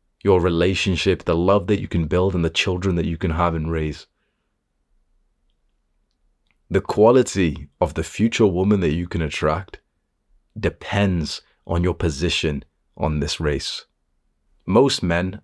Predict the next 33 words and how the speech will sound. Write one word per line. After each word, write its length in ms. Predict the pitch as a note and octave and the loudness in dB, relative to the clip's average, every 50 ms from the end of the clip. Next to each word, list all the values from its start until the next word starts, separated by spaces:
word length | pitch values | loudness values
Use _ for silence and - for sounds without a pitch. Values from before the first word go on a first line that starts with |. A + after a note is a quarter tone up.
| _ - | _ -6
are 120 | - F2+ | -4 -4
racing 500 | D#2+ D#2 F2 F#2+ G2 F#2+ - - F2+ E2 | -2 0 0 0 0 -2 -2 -2 -2 0
alongside 760 | E2 F2 E2+ E2 F2 F2 D#2 - - - D2+ D2 D#2 D2 C#2+ | 0 0 0 0 0 0 -4 -4 -2 0 0 0 0 -2 -4
you, 140 | D#2 D2+ D2+ | -6 -6 -6
trying 300 | - - E2 E2+ D#2 - | -4 -4 -4 -4 -2 -4
to 80 | E2+ | -6
just 180 | D#2 - D2+ - | -6 -6 -6 -6
slightly 400 | - - F2+ E2 C#2+ - E2 D#2 | 0 0 0 0 0 -4 -6 -8
beat 240 | C#2+ D#2+ D#2 D2 - | -6 -6 -8 -6 -6
you. 240 | - - - - - _ _ _ _ _ _ _ _ _ _ _ _ _ _ _ _ _ _ _ _ _ _ _ _ _ _ - | -8 -8 -10 -10 -14 _ _ _ _ _ _ _ _ _ _ _ _ _ _ _ _ _ _ _ _ _ _ _ _ _ _ -6
Some 280 | - - A#2+ A#2 A2 | 0 2 4 6 6
men 180 | A2 G#2+ G#2 G2 | 6 4 4 4
are 80 | F#2+ | 2
way 460 | F#2 F#2+ G2 G#2 G#2+ A2+ A2 A2 G#2+ G#2+ | 2 4 4 4 4 6 6 6 4 4
at 100 | G2 - | 2 0
the 80 | F2+ | -2
back, 320 | D#2+ D#2 F2 D#2 C#2+ - - | 0 0 0 0 0 -2 -4
the 80 | F2+ | -6
degenerates, 720 | D#2+ D2 E2+ D#2 - G2 F#2 F#2 F2+ F2+ F2+ F2 E2+ - - | -4 -4 -4 -2 2 2 2 2 2 2 2 0 0 -2 -6
Jeffries, 640 | - - F2+ F2+ F2+ - - - F2+ F2 F2 E2+ D2+ | 0 2 2 2 2 -2 -2 -2 -2 0 0 -2 0
they're 120 | G2 F#2 | 0 0
not 160 | F2 F2 F2+ | 2 2 0
even 220 | F2 D2+ D2+ D#2+ D#2 | 0 -2 -4 -4 -2
racing 360 | D2+ D#2 D#2 - - E2 D2+ | -2 -4 -4 -4 -6 -6 -4
anymore. 460 | D2 D2 D2 D2+ D2 C#2+ C#2 C#2 C#2+ - _ - | -4 -6 -6 -6 -6 -6 -8 -10 -14 -14 _ -6
A 40 | F2 | -6
fair 420 | - - - - A2+ A2+ A#2+ B2+ B2+ | -6 -6 -2 2 4 4 6 6 6
amount 420 | A2+ G2 F2+ F2+ F2+ F2 D#2 - | 4 4 2 0 0 -2 -4 -4
of 80 | F2+ D2+ | -4 -2
men 240 | E2 D#2+ D#2+ D#2+ D2 | -2 -2 -2 -4 -4
aren't 300 | - F2 G2 A#2 B2+ A2+ | -2 0 0 0 0 0
just 260 | B2+ A2 - - - | 0 -2 -2 -2 -6
racing, 560 | E2 D#2+ E2 F#2+ F#2 - - E2 D#2 D2+ C#2 | -2 0 0 0 0 -2 -4 -4 -4 -6 -8